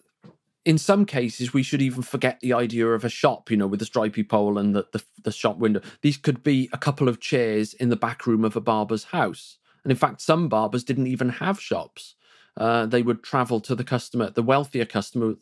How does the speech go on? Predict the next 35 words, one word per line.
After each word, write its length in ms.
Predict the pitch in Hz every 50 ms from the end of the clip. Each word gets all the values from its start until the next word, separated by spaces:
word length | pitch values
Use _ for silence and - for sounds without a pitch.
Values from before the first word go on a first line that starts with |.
| _
the 100 | - 127
barber 280 | 107 123 120 120 117 117
would 160 | 113 113 107
come 180 | - 117 113 110
to 100 | - 120
them 300 | 147 151 135 82 - - _ _ _ _ _ _ _ _ _ _ _ _ _ _ _ _ _
to 100 | _ -
save 280 | 104 - 104 98 101 -
them 180 | 104 98 98 101
the, 160 | 101 101 101 - _ _ - - - _ _ _
the 80 | - 107
hassle 300 | 113 107 101 - - 110
of 80 | 104
having 220 | - 113 104 107 104
to 80 | -
go 160 | 110 131 131
to 140 | 135 131 -
the 100 | 101 101
shops. 380 | 98 - - 92 - - - - - - - - - - _
So, 120 | - 175
yeah, 260 | 185 208 214 160 - - - - _ -
some 220 | - - - 151
of 60 | 139 135
them 100 | 131 127
might 200 | 127 131 120 -
just 160 | 123 113 -
have 120 | 131 117 113
a 60 | 117
couple 280 | - - 117 - 120
of 100 | 110 104
chairs, 500 | - - 143 139 151 151 156 156 156 - _ _ _ - _ - - _ _ _
um, 520 | - 107 107 104 107 107 107 107 107 95
maybe 260 | 110 120 113 104 110 107
a 60 | 104
basin, 680 | - 120 120 123 117 - - - 120 117 110 104 -